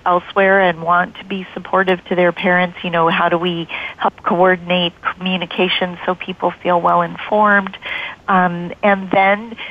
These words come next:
um, helping people find, um, both tangible, um, support, uh, things like, you know, I mentioned transportation or sometimes even,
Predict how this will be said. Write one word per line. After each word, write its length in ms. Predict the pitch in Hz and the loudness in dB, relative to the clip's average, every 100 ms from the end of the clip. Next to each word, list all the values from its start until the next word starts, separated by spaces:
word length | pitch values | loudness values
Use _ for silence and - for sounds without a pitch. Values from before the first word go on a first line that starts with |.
| - - - | -18 -14 -2
um, 360 | 196 196 185 | 2 2 0
helping 460 | - 214 196 226 208 | -6 -4 -2 -4 -10
people 360 | - 202 190 185 | -10 -6 -2 -2
find, 600 | - 185 190 190 185 185 - - - _ | 0 2 2 2 -4 -12 -20 -20 -20 _
um, 500 | 202 180 180 170 170 180 - - - | 2 4 2 0 -12 -16 -20 -20 0
both 200 | 190 170 - - - | 2 2 -8 -16 -4
tangible, 680 | 196 202 208 220 240 277 302 - - - - - | 0 2 2 2 4 4 2 -4 -20 -20 -12 0
um, 400 | 214 214 208 - - | 0 0 -4 -16 -4
support, 500 | - 202 - 220 240 - - - - | -2 -2 2 4 4 0 -16 -8 2
uh, 160 | 190 180 - | 2 2 0
things 220 | 196 180 - | -2 -2 0
like, 180 | 185 180 - | 0 0 -6
you 60 | |
know, 120 | 185 | 0
I 80 | 180 | 0
mentioned 440 | 175 170 - 180 170 | 0 -4 -4 -4 -2
transportation 1080 | 175 175 - 180 170 196 196 - 196 180 | -2 -2 -4 -6 0 0 2 2 0 2
or 240 | 170 165 156 - - - | 2 2 0 -14 -18 -4
sometimes 460 | 196 180 240 185 175 | -2 0 -2 -2 -2
even, 440 | 180 185 175 170 | 0 2 0 -2